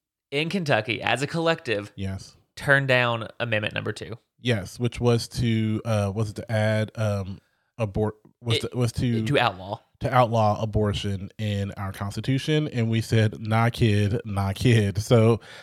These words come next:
Speaker 2: that's really super exciting. Um, I know that it was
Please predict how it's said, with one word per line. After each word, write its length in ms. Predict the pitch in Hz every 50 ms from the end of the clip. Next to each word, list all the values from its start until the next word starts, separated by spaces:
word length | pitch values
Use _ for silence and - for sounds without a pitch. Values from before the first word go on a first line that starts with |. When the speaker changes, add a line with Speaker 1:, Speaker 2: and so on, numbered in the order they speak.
| - _ -
Speaker 2:
that's 520 | 107 107 104 113 113 143 208 - - -
really 180 | 131 113 104 104
super 340 | - - 113 - - 101 98
exciting. 640 | 90 - - - 95 92 87 87 98 110 127 151 - -
Um, 460 | 123 117 113 110 107 104 101 101 107 - _
I 100 | - 117
know 160 | 117 120 123
that 140 | 117 113 107
it 120 | 95 107 101
was 400 | 101 104 98 95 98 - -